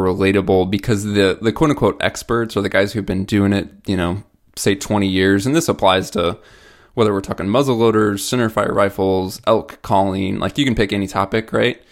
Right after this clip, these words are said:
The guys who've been doing it a really long time, and they are great at it, but sometimes they skip over the things that those beginners need to know or don't remember the struggles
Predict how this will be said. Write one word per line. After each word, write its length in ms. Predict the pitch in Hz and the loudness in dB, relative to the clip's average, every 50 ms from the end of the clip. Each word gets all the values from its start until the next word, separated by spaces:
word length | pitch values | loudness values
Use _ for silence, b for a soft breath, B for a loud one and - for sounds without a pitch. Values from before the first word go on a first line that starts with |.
| b b b b b b b b b - | b b b b b b b b b -2
The 80 | - | 0
guys 260 | 107 110 107 120 123 - | 2 4 2 2 2 0
who've 80 | 139 | -2
been 160 | 113 107 101 | 0 -2 0
doing 220 | 98 110 107 107 110 | 0 0 0 0 0
it 120 | 101 - | 0 -2
a 60 | - | -2
really 680 | 101 95 98 98 101 104 107 107 107 107 107 110 107 104 | -4 -4 -4 -2 -2 0 2 4 4 4 4 4 2 2
long 280 | 101 101 101 104 101 107 | 2 0 0 -2 -2 -2
time, 320 | - - 101 101 113 135 | -4 -2 -2 -2 -2 -2
and 260 | 131 120 110 - - - - | 0 0 -2 -2 -4 -4 -2
they 120 | 131 135 | -2 0
are 280 | 135 - - 117 113 107 | 0 2 0 0 0 -2
great 520 | 107 107 - - - 104 98 101 - - - | -4 -8 -12 -8 -4 -2 -2 -2 -2 -4 -6
at 200 | - 92 85 - | -6 -4 -4 -2
it, 260 | 165 202 - - _ | -4 -6 -8 -8 _
but 160 | - 107 - | -6 -6 -4
sometimes 560 | - - 123 127 143 143 110 104 104 98 - 101 | -4 -6 -6 -2 -2 0 0 0 -2 -4 -4 -4
they 140 | 101 95 | -2 -2
skip 420 | 92 - - - - 107 - - - - | -2 -4 -6 -6 -4 -4 -6 -6 -6 -2
over 640 | - 95 107 107 98 90 92 92 90 87 101 - b b b b b b b b b - | 0 0 0 0 0 0 -2 0 0 -2 -4 -6 b b b b b b b b b -6
the 60 | 104 | -6
things 300 | 98 - - 101 101 98 | -4 -2 -2 -2 -2 -2
that 140 | 95 95 90 | -2 -4 -2
those 160 | - 95 92 | -4 -4 -4
beginners 800 | - - 90 92 95 101 95 101 95 95 92 90 - - - - - _ | -6 -8 -8 -4 -4 -2 -2 -2 -2 -2 -4 -6 -8 -12 -14 -18 -12 _
need 260 | 98 101 98 95 95 82 | -4 -2 -2 -2 -4 -4
to 120 | - 98 | -4 -4
know 400 | 90 85 82 85 113 156 190 - b b b b b b b b - | -2 -2 0 0 0 -2 -2 -6 b b b b b b b b -2
or 540 | 107 104 104 104 101 101 98 92 95 - - - - - 76 - | 0 2 2 4 2 2 2 0 -2 -6 -8 -14 -16 -16 -16 -8
don't 260 | - 120 120 113 117 - | -2 0 0 0 0 -2
remember 800 | 113 110 104 95 98 101 104 110 107 98 87 90 90 110 113 - - | -2 -2 -2 0 0 0 0 0 0 0 0 0 0 -2 -2 -4 -10
the 180 | - - - - | -10 -8 -8 -8
struggles 840 | - - - - 117 113 110 107 92 92 92 95 110 - - - - | -8 -8 -4 0 0 0 0 0 -4 -6 -6 -6 -8 -10 -12 -16 -18